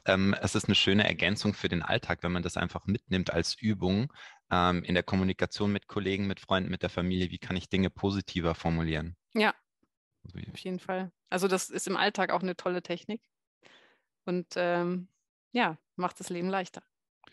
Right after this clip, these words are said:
Speaker 1: Sie können ja gerne noch, wenn, ähm, Sie, wenn irgendwas für Sie besonders hängen geblieben ist, das einfach kurz in den Chat reinposten, so als ein Feedback für uns, was für Sie das Eindrücklichste war. Ja, würden wir uns drüber freuen. Ansonsten sage ich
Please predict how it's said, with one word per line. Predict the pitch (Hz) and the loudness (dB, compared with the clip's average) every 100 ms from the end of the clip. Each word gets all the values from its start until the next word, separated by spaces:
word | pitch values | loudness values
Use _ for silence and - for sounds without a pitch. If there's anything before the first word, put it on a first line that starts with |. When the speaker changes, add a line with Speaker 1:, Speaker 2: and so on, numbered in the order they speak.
| _ _ _ _ _ _ _ | _ _ _ _ _ _ _
Speaker 1:
Sie | - - | -10 0
können | 107 110 | 2 4
ja | |
gerne | 95 90 107 | 4 2 4
noch, | 113 107 90 | 2 0 0
wenn, | 95 95 92 | 2 2 2
ähm, | 87 90 92 | 0 0 -2
Sie, | - - 95 | -4 -4 -4
wenn | 90 95 | 0 0
irgendwas | 92 107 - | 4 2 2
für | - | -6
Sie | - | -6
besonders | 92 - 110 - | -2 2 2 2
hängen | 107 117 | 0 0
geblieben | 107 104 104 101 | -2 -2 0 2
ist, | 92 104 - - | 0 -2 -2 -4
das | - | -2
einfach | 90 87 - | -2 -4 -4
kurz | 95 - | -4 -2
in | 87 | -2
den | 87 | 0
Chat | - 90 - - _ | 2 0 0 -12 _
reinposten, | 82 92 95 - 98 - - 101 107 - - - | -2 -2 -2 -2 -2 -2 -2 -2 -2 -10 -20 -18
so | - 90 | 0 0
als | 87 | 2
ein | 87 | 0
Feedback | - - - - | -4 -2 -2 -2
für | - 87 | 0 4
uns, | 95 101 - - - - _ | 4 2 -6 -12 -20 -20 _
was | - - | -4 -2
für | 92 | -2
Sie | 92 | 0
das | 87 | 2
Eindrücklichste | 87 92 - - 95 - 87 | 2 2 0 0 -2 -2 -2
war. | 87 82 87 90 _ _ | 2 2 0 -4 _ _
Ja, | - - | -8 -6
würden | 76 78 | -4 -2
wir | 78 | -2
uns | - | -6
drüber | - 76 | -6 -6
freuen. | 73 - - | -4 -4 -4
Ansonsten | - - 85 85 80 | -6 -2 -2 0 -4
sage | - 82 82 | -2 -2 -2
ich | - - | -6 -14